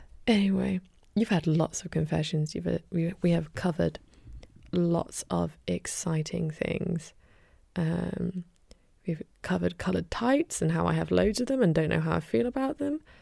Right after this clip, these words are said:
We've covered how I discovered fully fashioned nylons and some, and came round to them, and now I don't wanna wear anything else other than fully fashioned nylons if I'm going to wear stockings, 'cause nothing looks quite the same.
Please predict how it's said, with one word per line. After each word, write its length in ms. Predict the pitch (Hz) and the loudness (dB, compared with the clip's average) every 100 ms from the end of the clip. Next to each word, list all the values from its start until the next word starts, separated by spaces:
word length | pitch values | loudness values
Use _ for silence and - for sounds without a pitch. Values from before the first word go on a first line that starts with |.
| - - - - | -20 -20 -20 -4
We've 240 | 185 175 | -2 0
covered 520 | - 170 170 165 160 - _ _ _ _ - | 2 4 6 4 2 -2 _ _ _ _ -6
how 360 | 165 175 160 165 | -2 0 2 2
I 160 | 160 | 0
discovered 460 | 156 156 165 156 151 | 0 0 0 2 0
fully 200 | - 160 | 2 2
fashioned 480 | 156 160 - 156 170 | 2 0 0 2 4
nylons 520 | 269 277 277 277 269 | 6 6 6 4 2
and 180 | - 156 | 2 2
some, 200 | 160 160 | 0 0
and 300 | 170 160 156 | 0 0 0
came 260 | - 165 151 | -2 -2 0
round 240 | 202 214 214 | 2 2 2
to 100 | 208 | 4
them, 200 | 196 185 | 6 6
and 160 | 156 156 | 6 6
now 240 | 156 151 | 4 4
I 80 | 151 | 4
don't 260 | 151 147 | 2 2
wanna 160 | 151 147 | 0 0
wear 240 | 147 147 | 2 2
anything 300 | 147 151 156 | 2 0 0
else 220 | - 151 - - | -2 -2 -4 -2
other 240 | 254 277 | 0 2
than 240 | 277 294 294 | 2 0 0
fully 260 | - 302 | 0 -2
fashioned 420 | 294 302 294 294 | 0 -2 -2 -2
nylons 420 | 294 294 302 302 302 | 0 0 0 -2 -2
if 60 | |
I'm 100 | 294 | -4
going 220 | 277 285 | -2 -4
to 100 | 294 | -2
wear 120 | 302 294 | -2 -2
stockings, 720 | - 294 - 302 302 302 - - - - - - | -2 -4 -2 -4 -4 -8 -10 -10 -12 -18 -18 -16
'cause 100 | - | -8
nothing 280 | 175 - 170 | -6 -4 -2
looks 260 | 170 - - | -2 -2 -10
quite 320 | - - - | -4 -2 -2
the 80 | - | -6
same. 400 | - - 214 | -2 0 0